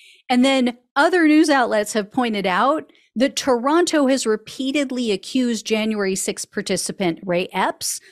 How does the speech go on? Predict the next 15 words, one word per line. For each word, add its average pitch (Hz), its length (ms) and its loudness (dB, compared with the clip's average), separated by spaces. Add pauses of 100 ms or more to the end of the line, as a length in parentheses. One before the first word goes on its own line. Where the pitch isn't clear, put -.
(160)
of 233 240 0
being 226 380 2
an 208 100 -2
F 202 240 -4
B 190 160 -2
I 170 120 0
informant. 165 760 -4 (800)
And 254 180 2
then 269 180 2
also, 226 680 2 (380)
prior 330 480 2
to 262 180 0
his 190 220 -4
arrest, 160 640 -6 (440)
Taranto 247 1000 0